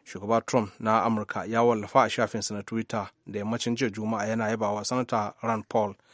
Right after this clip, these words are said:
game da kalamansa na kawo ƙarshen taimakon da ake bawa Pakistan. Paul ya ce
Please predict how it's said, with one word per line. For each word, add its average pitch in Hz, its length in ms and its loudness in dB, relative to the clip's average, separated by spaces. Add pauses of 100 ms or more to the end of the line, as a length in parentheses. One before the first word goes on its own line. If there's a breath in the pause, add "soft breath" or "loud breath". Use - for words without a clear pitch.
(360 loud breath)
game 107 200 0
da 107 180 2
kalamansa 107 640 0
na 113 100 -2
kawo 117 220 6
ƙarshen 113 300 -2
taimakon 113 360 -2
da 110 100 -2
ake 110 220 -4
bawa 113 320 6
Pakistan. 104 560 -6 (760 loud breath)
Paul 208 180 10
ya 165 80 10
ce 143 440 8